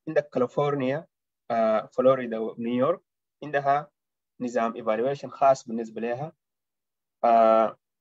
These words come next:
و-، ومحتاج تاخد، آه، تنزل امتحان.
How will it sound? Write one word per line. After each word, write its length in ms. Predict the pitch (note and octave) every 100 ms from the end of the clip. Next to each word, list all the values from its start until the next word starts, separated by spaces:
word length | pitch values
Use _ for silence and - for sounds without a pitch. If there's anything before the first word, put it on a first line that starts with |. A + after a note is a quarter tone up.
| _ _ _ _ _ _ _ _ -
و-، 200 | C3+ B2+
ومحتاج 340 | A#2 - E3
تاخد، 380 | - D3 D3 C#3 _ B2
آه، 100 | A#2+
تنزل 440 | - C#3+ A#2+ A2+
امتحان. 480 | A2 A#2 C3 B2+